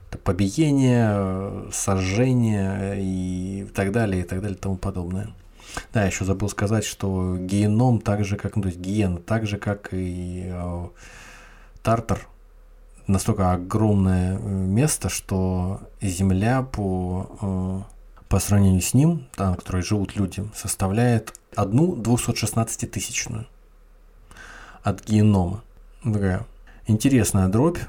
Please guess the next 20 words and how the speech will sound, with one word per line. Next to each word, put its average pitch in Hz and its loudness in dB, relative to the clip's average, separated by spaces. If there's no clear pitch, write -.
тоже 95 -2
как 101 0
это 101 0
посчитали, 123 -2
ну, 131 0
как-то, 98 -4
как-то, - -2
видимо, 127 4
сосчитали. - -8
Ну 139 4
и 156 4
остается 135 2
у 113 6
нас 117 2
в 98 -8
нашей, 107 2
в 95 0
нашей 120 2
сегодняшней 104 -2
истории 113 0